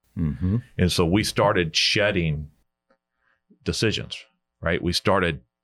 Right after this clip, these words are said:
Speaker 2: delegating down, trying to push those decisions down to the lowest level, because delegating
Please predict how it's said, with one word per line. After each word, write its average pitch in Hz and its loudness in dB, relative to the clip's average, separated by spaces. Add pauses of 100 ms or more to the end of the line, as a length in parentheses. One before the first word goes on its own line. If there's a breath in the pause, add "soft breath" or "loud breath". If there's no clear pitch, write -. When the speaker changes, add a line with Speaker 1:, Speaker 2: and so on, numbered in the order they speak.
(140)
Speaker 2:
delegating 92 2
down, 69 -2 (140)
trying 98 -4
to 78 -4
push - -2 (580)
those 101 2
decisions 87 0
down 85 0
to 82 -2
the 80 0
lowest 78 0
level, 82 2
because 82 -2 (100)
delegating 117 0